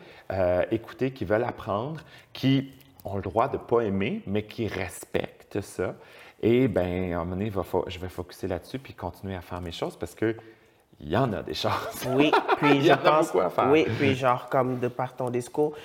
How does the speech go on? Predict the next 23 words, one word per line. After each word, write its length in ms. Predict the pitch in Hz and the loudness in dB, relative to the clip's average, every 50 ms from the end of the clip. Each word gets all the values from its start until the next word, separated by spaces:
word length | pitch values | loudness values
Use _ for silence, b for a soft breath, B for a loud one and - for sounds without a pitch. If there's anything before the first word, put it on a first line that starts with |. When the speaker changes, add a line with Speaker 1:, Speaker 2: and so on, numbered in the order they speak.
| B B B | B B B
Speaker 2:
je 80 | - | -6
pense 260 | - 139 127 127 127 - | 0 0 0 0 0 -2
que 140 | - 143 | -2 -4
c'est 180 | 131 - - 123 | -2 -2 -2 -4
vraiment 420 | 117 120 117 117 113 120 120 131 127 | -2 -2 -2 -2 0 0 0 -2 -2
comme 200 | - 135 117 - - | -2 -4 -4 -2 -2
un 120 | 113 117 | -2 -2
appel 280 | 120 117 - 127 123 - | -2 -4 -2 -2 -2 0
à 80 | 120 117 | 0 0
la 120 | 110 110 | -2 -2
tolérance. 840 | - - 131 120 120 120 110 113 117 123 - - - - - - - | -2 -4 -2 -2 -2 -2 -4 -4 -4 -6 -6 -6 -8 -10 -8 -8 -8
Speaker 1:
Ah 60 | 123 127 135 135 127 | -8 -8 -8 -8 -10
oui. 60 | - - - | -10 -6 -2
Speaker 2:
Euh, 180 | - 113 113 - - | 2 2 2 2 0
genre 320 | 117 117 127 117 120 - | -2 -4 -4 -4 -4 -4
comme 260 | - - 123 120 127 - | 0 2 2 2 2 0
on 80 | 135 127 | 0 0
n'a 100 | 123 123 | 0 0
pas 160 | - 135 135 | 2 2 2
besoin 840 | 135 127 123 135 131 123 120 123 123 123 123 131 139 143 143 147 127 - - - | 2 2 4 4 4 4 2 -2 0 0 2 2 2 2 2 0 0 -2 -6 -10
de, 420 | - 104 123 113 113 110 104 - - | -10 -6 -4 -2 -2 0 -2 -4 -4
de, 160 | 117 117 110 | -2 -4 -2
de, 320 | 101 110 110 110 104 104 | -2 0 0 0 0 -2